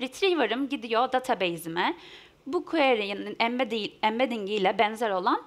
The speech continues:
metinleri, embedding'leri çekiyor. Sonrasında prompt builder'ım benim chat G P T arayüzünde yaptığım gibi bir prompt'u oluşturuyor.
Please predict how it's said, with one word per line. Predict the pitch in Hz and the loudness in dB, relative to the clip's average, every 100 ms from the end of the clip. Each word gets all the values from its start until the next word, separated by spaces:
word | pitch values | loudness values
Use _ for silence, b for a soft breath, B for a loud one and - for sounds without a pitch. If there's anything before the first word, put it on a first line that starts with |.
| - | -2
metinleri, | 311 320 320 269 226 175 | 0 2 2 2 0 0
embedding'leri | 220 262 226 220 208 202 | 2 2 0 0 0 0
çekiyor. | - - - 165 180 440 B B | -4 -10 -8 -4 -2 -4 B B
Sonrasında | - 349 349 349 330 | 0 2 4 4 2
prompt | - 330 359 - | 4 2 2 0
builder'ım | 240 208 196 269 | 0 0 0 2
benim | 247 277 | 2 0
chat | - 247 - | -2 -2 -4
G | |
P | 247 247 | -8 -4
T | - | 2
arayüzünde | 240 262 226 240 233 | 2 2 -4 -4 2
yaptığım | 226 226 - 254 262 214 | 2 2 -2 -4 -4 -4
gibi | 175 240 240 | -2 -2 -2
bir | 247 | -4
prompt'u | - 226 214 226 277 | -4 -2 -2 -2 -4
oluşturuyor. | 180 165 - 165 170 233 | -4 -6 -10 -10 -4 -4